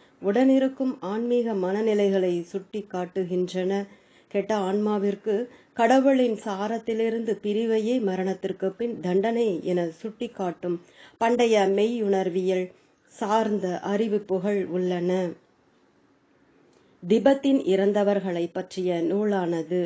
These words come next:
பைபிளை காட்டிலும் ஆயிரக்கணக்கான வருடங்கள் பழமையான மதம் சார்ந்த நம்பிக்கைக்கான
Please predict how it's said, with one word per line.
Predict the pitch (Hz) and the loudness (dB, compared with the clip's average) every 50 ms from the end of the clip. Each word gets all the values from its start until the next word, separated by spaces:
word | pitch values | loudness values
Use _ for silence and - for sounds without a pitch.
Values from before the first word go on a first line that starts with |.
| - - | -2 -4
பைபிளை | 160 185 196 208 214 202 214 208 202 196 196 | -2 0 0 0 2 0 2 2 0 0 0
காட்டிலும் | - 190 190 185 - 208 208 214 220 214 214 - - _ _ _ _ _ - | -2 -4 -4 -2 -2 -2 -2 -2 -2 -4 -6 -8 -16 _ _ _ _ _ -6
ஆயிரக்கணக்கான | - 208 214 226 247 247 247 254 254 247 247 254 254 247 247 | -2 0 2 4 4 2 2 2 0 0 2 2 2 2 2
வருடங்கள் | 240 220 202 208 208 226 226 226 226 226 220 | 2 2 2 2 2 2 2 0 0 -2 -2
பழமையான | 220 - 180 175 185 190 196 202 202 202 202 202 208 208 202 | -2 -2 -2 -2 0 0 0 0 0 0 0 -2 -2 -2 -2
மதம் | 180 170 175 170 185 190 202 190 | -2 -2 -2 -2 -2 -2 -2 -2
சார்ந்த | - - 185 185 190 190 190 196 185 175 165 165 165 - _ _ _ _ _ - | -2 -4 -4 -2 -2 -2 -4 -2 -2 -2 -2 -2 -4 -8 _ _ _ _ _ -2
நம்பிக்கைக்கான | 180 190 208 208 220 220 220 226 220 220 - 220 214 214 220 | 0 2 2 2 2 2 2 0 -2 -2 -2 -2 -2 -2 -2